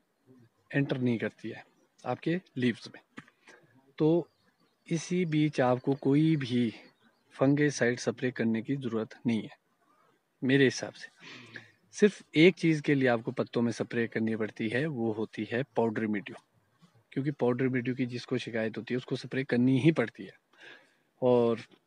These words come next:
एक और दिक्कत आती है कॉर रॉट की, जो बी-,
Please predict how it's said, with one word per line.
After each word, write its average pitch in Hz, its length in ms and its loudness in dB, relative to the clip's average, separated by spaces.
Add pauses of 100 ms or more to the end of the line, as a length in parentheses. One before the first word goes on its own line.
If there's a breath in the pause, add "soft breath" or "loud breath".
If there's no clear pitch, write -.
(760 soft breath)
एक 180 440 4
और 143 180 4
दिक्कत 151 380 0
आती 123 240 2
है 135 100 4
कॉर 120 260 4
रॉट 110 260 0
की, 117 180 -4
जो 113 380 -2
बी-, 123 340 -6